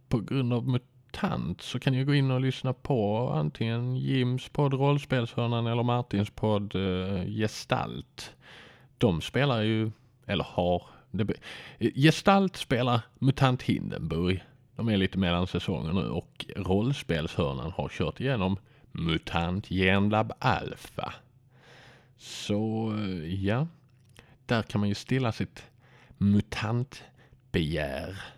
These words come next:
om man känner för det. Så, eh, ja. Det var väl allt för denna gången, så hörs vi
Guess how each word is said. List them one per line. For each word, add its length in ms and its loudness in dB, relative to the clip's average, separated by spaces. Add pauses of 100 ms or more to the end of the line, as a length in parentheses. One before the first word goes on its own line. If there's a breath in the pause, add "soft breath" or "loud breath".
(160 loud breath)
om 260 -6
man 160 -2
känner 260 0
för 100 -8
det. 300 -2 (1400 loud breath)
Så, 720 -4
eh, 200 -2 (640 soft breath)
ja. 600 -2 (1160 loud breath)
Det 120 0
var 120 0
väl 120 -4
allt 260 0
för 220 -4
denna 260 2
gången, 360 0
så 260 -6
hörs 340 -4
vi 220 -4